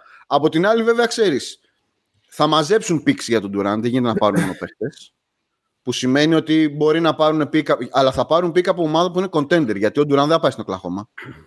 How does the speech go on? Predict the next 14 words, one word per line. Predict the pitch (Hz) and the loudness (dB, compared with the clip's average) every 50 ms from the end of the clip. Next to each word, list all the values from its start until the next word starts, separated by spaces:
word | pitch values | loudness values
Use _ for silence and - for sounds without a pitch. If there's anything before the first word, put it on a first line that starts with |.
| _ _ _ _ | _ _ _ _
Έτσι, | - 117 113 - 110 | -6 -6 -6 -4 -2
να | 113 110 | 0 0
συνεννοούμαστε. | 107 - 127 120 120 131 131 120 104 92 - - 90 92 | 0 0 0 2 2 4 4 4 2 0 -2 -6 -10 -2
Δεν | 110 131 131 | -2 -2 0
νομίζω, | 139 139 139 139 127 117 127 120 120 104 - _ _ _ _ _ | 0 0 0 0 0 0 0 0 0 -2 -4 _ _ _ _ _
δεν | - 104 135 143 | -6 -4 -2 -2
υπάρχει | 147 - 160 160 151 - 147 | 0 0 -2 -4 0 0 -2
αυτή | 123 - 156 | -2 -2 -6
τη | 147 | -10
στιγμή | - - 131 147 160 - | -8 -6 -2 -2 -2 0
καμία | - 143 135 147 160 160 151 | 0 0 0 2 2 2 0
εξουσία | 143 143 - - - 131 - - - 143 139 127 123 | 0 -2 -4 -8 -6 -6 -6 -2 0 0 0 0 0
των | - 123 123 127 | 0 -2 -2 0
Nets, | 131 123 117 - - - - - | 0 0 -2 -4 -6 -12 -12 -12